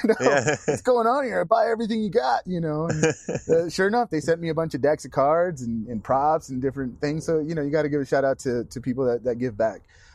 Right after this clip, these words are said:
Speaker 1: Um,
Speaker 2: Yeah,
Speaker 1: it's,
Speaker 2: no,
Speaker 1: it's important.
Speaker 2: yeah. That's, yeah, it's, it's, and well, it's just, I mean, with, with this whole project for me, it's like, you know, every day I'm basically getting just, I dive headfirst into a new world that I, that I don't think about. You know, I've been to a couple magic shows, but,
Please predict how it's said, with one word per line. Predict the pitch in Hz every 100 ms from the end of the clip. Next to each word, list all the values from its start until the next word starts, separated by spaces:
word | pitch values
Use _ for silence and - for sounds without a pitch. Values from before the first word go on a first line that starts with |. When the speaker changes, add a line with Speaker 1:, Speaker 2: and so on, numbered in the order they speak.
| -
Speaker 1:
Um, | - 110 104 92 85 - - - - -
Speaker 2:
Yeah, | - 127 135
Speaker 1:
it's, | -
Speaker 2:
no, | 104 123 90
Speaker 1:
it's | -
important. | 95 101 107 104
Speaker 2:
yeah. | _ -
That's, | 117 131
yeah, | 127 123
it's, | 135
it's, | 113
and | 131 123
well, | 139 139
it's | -
just, | 151 -
I | 120
mean, | 113 98 110
with, | 123 -
with | 123 117
this | 110
whole | 110
project | 98 92 90 92
for | 92
me, | 90
it's | 85
like, | 90 87 -
you | 92
know, | 82
every | 92 85
day | 85
I'm | 85 85 - - - -
basically | 117 107 95 95
getting | 87 90 87 87
just, | 92 - 92 - -
I | 101
dive | 98 98 -
headfirst | 98 85 95 -
into | 101 98
a |
new | 98 95
world | 90 87 87 87
that |
I, | 90 90 90
that | 123
I |
don't | 139 165
think | - 208
about. | - 87
You | 110
know, | 147
I've |
been | 98
to | 80
a | -
couple | 92 92
magic | 87 90 87
shows, | - 90 92
but, | 101 92